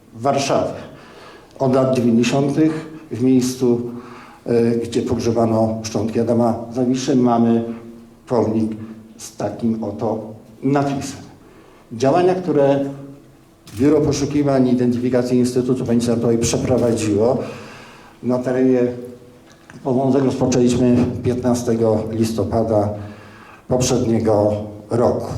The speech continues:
Część z państwa mogła uczestniczyć w tych działaniach. Pamiętamy te historyczne, historyczną chwilę i wrażenia, które nam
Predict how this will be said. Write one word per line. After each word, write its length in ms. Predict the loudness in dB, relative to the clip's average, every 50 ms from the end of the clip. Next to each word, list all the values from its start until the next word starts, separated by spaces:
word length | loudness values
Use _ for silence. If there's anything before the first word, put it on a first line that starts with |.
| -10 -6
Część 380 | -2 -2 0 0 -2 -4 -6 -6
z 60 | -4
państwa 680 | -2 0 0 0 -2 -4 -4 -2 0 0 0 0 -2 -4 -10 -10 -6 -2
mogła 300 | 0 2 2 2 2 0
uczestniczyć 600 | -2 -2 -6 -8 -6 -4 -4 -4 -2 -4 -6 -6
w 80 | -6
tych 180 | -6 -6 -6 -4
działaniach. 420 | -2 0 2 2 2 2 0 0
Pamiętamy 520 | 0 0 2 2 2 2 2 2 2 2 2
te 260 | 2 2 2 2 0 -2 -6 -10 -12 -14 -16 -16 -8
historyczne, 880 | -2 -2 -2 0 0 0 2 2 2 0 0 0 2 2 2 2 0 -2 -6 -10 -10 -14 -16 -18 -18 -8
historyczną 720 | -2 -2 0 2 2 2 2 2 2 2 2 2 2 2 0 -2 -4 -8
chwilę 520 | -10 -8 -2 0 2 4 4 4 4 4 4
i 280 | 4 4 2 2 0 -4 -8 -10 -12 -14 -16 -18 -18 -20 -20 -20 -20 -20 -16 -8 -4
wrażenia, 460 | 0 0 2 2 2 2 2 2 2
które 260 | 2 0 -2 -2 0
nam 280 | 0 0 2 2 2